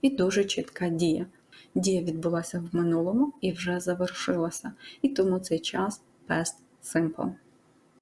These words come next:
Запитання ж у present simple використовується, коли говоримо про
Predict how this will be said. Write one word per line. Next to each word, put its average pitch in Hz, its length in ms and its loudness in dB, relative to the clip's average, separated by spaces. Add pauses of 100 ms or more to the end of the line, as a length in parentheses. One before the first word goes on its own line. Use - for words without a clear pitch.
(540)
Запитання 185 680 2
ж - 200 -10
у 180 80 -2
present 180 720 -2
simple 233 360 0 (300)
використовується, 214 760 0
коли 202 260 2
говоримо 202 600 2
про - 320 -2